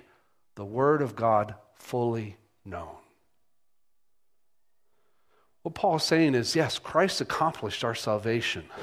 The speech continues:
<laughs> But one way that we fulfill what Christ died for is to enter into the same kind of suffering for the sake of fulfilling, of accomplishing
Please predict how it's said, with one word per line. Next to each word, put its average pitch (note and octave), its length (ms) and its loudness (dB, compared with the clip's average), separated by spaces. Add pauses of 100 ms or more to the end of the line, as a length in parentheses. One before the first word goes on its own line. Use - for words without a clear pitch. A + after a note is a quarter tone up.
(100)
<laughs> C3 80 -8 (1200)
But C3 160 0
one G3+ 220 6
way F#3 200 8
that C#3+ 120 4
we C#3+ 200 2
fulfill B2+ 920 0 (540)
what C3+ 400 2
Christ C#3+ 400 0 (120)
died A#2+ 480 0 (140)
for G2 720 -6 (300)
is B2+ 180 -2
to - 220 -4
enter F#3+ 500 0
into B2+ 600 0 (460)
the G#2+ 100 -4
same E3+ 480 2
kind C#3 440 0
of A#2 100 -4
suffering G#2 760 -4 (340)
for D3 140 4
the B2 120 0
sake F#3+ 420 2 (100)
of C3+ 100 2
fulfilling, C#3 1040 -2 (560)
of D3+ 120 4
accomplishing A#2 1160 0